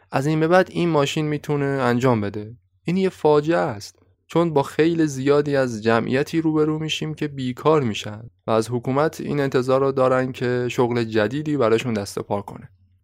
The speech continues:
ویلیامو تو دربار انگلیس نه تنها تشویقش نکردن، اختراعش رو حتی ثبت هم نکردن. ویلیام لی ولی ناامید نشد.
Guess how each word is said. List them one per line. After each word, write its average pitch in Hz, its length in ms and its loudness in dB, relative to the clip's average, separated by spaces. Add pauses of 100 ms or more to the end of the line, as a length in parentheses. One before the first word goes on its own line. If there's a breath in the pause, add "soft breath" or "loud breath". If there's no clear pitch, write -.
(120)
ویلیامو 175 580 2
تو 156 120 0
دربار 139 360 4
انگلیس 131 540 -2
نه 135 100 2
تنها 113 340 0
تشویقش 107 680 -2
نکردن، 110 800 -4
اختراعش 131 640 -2
رو 160 60 2
حتی 156 480 0
ثبت 156 360 -4
هم 156 300 -4
نکردن. 107 440 -8 (440)
ویلیام 143 340 4
لی 190 100 2
ولی 175 220 4
ناامید 135 500 4
نشد. 117 480 0